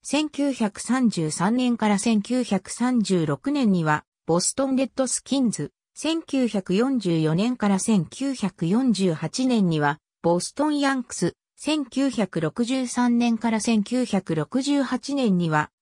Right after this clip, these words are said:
ボストンペイトリオッツと三つのプロチームがそれぞれ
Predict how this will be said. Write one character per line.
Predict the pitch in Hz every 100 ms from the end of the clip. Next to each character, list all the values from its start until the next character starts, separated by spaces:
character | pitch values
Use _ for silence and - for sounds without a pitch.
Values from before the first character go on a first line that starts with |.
| -
ボ | 160
ス | 185 -
ト | 269
ン | 254
ペ | 285 285
イ | 277
ト | 285
リ | 269
オ | 269 262
ッ |
ツ | - -
と | 175
三 | 170
つ | 165 -
の | 277 269
プ | -
ロ | 214 277
チ | 302 285
ー |
ム | 208
が | 165
そ | 160 180
れ | 233
ぞ | 196
れ | 160 156